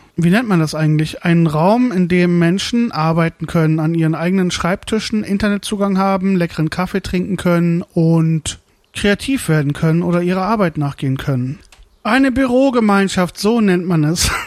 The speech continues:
Das Wort war so naheliegend. Ja, Coworking Space. Ich kannte es bisher nur aus Berlin. Ich find's supergeil, dass wir sowas hier haben und Thorsten macht auch richtig tolle Angebote und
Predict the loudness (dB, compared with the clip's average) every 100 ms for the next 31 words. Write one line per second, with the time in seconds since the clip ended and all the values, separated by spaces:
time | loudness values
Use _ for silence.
0 | -2 -2 -2 -2 -2 0 0 0 0 0
1 | 0 -2 -2 -2 -4 -2 0 0 0 -2
2 | 0 -2 -2 -6 -4 -4 -8 -10 -20 -14
3 | -10 -4 -2 -2 -4 -6 -2 0 0 -2
4 | -2 -2 0 0 -2 -2 -4 -4 -2 -2
5 | -2 -4 -4 -4 -4 -4 -4 -2 0 0
6 | 0 -2 -2 -2 -2 -2 -2 -2 -4 -2
7 | -4 -4 -6 -6 -8 -4 -2 0 0 0
8 | 0 0 0 0 -2 -2 0 2 0 -2
9 | -10